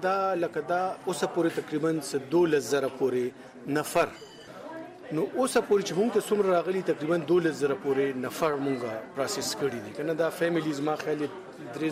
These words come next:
زره یا څلور زره فیملیز جوړېږي. نو هغې کې چې دا یو څلوېښت فیصده مونږ ته دا ویلي چې پوش فیکټرز یا دې ځای نه دلته فشار دی یا دغه دی، نو هغه فشار چې کم دی هغه ټیک شو. بعضې ځینو کې پولیس ورته ویلي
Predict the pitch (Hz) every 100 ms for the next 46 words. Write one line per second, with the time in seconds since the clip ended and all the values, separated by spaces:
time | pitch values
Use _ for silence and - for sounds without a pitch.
0 | 147 143 139 127 135 143 123 120 120 131
1 | 127 117 107 110 117 110 101 - - -
2 | - - 165 - 175 175 254 285 262 240
3 | 208 208 202 185 175 220 220 208 208 -
4 | 180 - 196 190 196 190 165 180 196 196
5 | 202 - 160 165 165 - - 147 147 -
6 | 160 151 165 170 160 165 151 185 175 165
7 | 156 156 - 151 139 - - - - -
8 | 151 143 202 214 196 143 135 143 143 139
9 | 135 - - - 143 175 175 143 - -
10 | - - 233 254 247 220 - 247 240 214
11 | 233 226 233 214 214 240 196 170 - 196
12 | 185 185 202 185 175 160 - 160 180 165
13 | 160 147 151 147